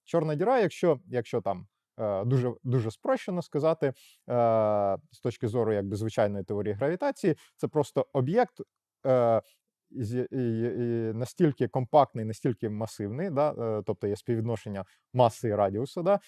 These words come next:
що навіть світло не може його покинути. Да, тобто, е, для того, щоб покинути, наприклад, нашу рідну землю, вам потрібно,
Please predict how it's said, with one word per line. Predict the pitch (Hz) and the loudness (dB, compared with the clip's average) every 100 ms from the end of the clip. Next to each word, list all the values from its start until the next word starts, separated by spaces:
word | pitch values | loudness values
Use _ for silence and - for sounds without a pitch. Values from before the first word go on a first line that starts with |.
| _ | _
що | - - 147 143 - | -10 0 2 2 2
навіть | 143 135 - | 0 0 -2
світло | 233 202 139 | -4 -2 -2
не | |
може | 131 135 127 | 0 0 0
його | 117 | 0
покинути. | 110 - 95 - _ _ _ - | -2 -8 -10 -18 _ _ _ -6
Да, | 170 | -2
тобто, | 123 - 123 - _ | -2 0 -2 -4 _
е, | 123 117 113 110 | 0 2 4 2
для | 139 | 0
того, | 208 190 | 0 0
щоб | 165 | -2
покинути, | 175 202 185 160 | -2 0 -2 -2
наприклад, | 147 143 151 143 131 | -4 -2 0 0 0
нашу | 143 - 147 | -2 -2 -2
рідну | 151 180 | -2 -2
землю, | 208 269 175 110 | -4 -2 -2 -4
вам | 131 170 | -4 -4
потрібно, | 165 - 170 160 | -2 -2 -2 0